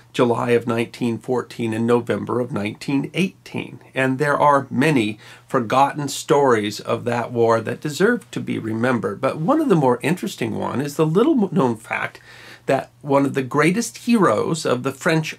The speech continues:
army in the First World War was, in fact, an American. And while he was a great hero in France, he was barely acknowledged in the United States. And that's too bad, because not only is his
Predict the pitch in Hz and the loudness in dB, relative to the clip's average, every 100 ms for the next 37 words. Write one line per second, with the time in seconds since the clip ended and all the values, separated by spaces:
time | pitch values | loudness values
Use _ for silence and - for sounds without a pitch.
0 | - 180 247 185 - 151 160 139 131 127 | -2 2 4 2 0 -2 -2 0 0 0
1 | 151 139 139 147 139 135 123 156 151 110 | 0 0 -2 -4 0 0 2 4 4 4
2 | 117 123 123 123 127 156 160 156 110 113 | 2 0 0 0 0 0 0 -2 -6 -6
3 | - - _ _ _ _ _ 139 151 180 | -12 -20 _ _ _ _ _ 0 2 4
4 | 247 156 - - - _ - 131 120 131 | 4 2 -2 -8 -12 _ -4 -2 0 2
5 | 143 143 156 135 135 - - - 139 160 | 2 2 0 2 2 0 -16 -8 -2 2
6 | 143 131 - 240 269 185 127 120 120 - | 0 -2 -2 4 6 6 4 2 -2 0
7 | 208 185 165 - 180 165 156 120 - 151 | 2 2 2 0 2 2 0 -4 0 4
8 | 165 170 175 160 170 151 135 190 131 98 | 4 4 2 0 -2 0 2 2 2 0
9 | 117 - - - - - _ 135 131 143 | -4 -8 -14 -18 -20 -20 _ 0 0 2
10 | 160 156 113 117 131 - 214 156 107 - | 2 2 0 -4 -6 -4 -2 -2 -4 -4
11 | 160 165 226 240 - - 175 160 143 107 | 0 2 0 -2 -6 -4 -2 0 -2 -2
12 | 113 - 143 175 240 233 202 196 165 156 | -4 -2 -2 2 0 2 2 2 0 0
13 | 170 156 | 0 0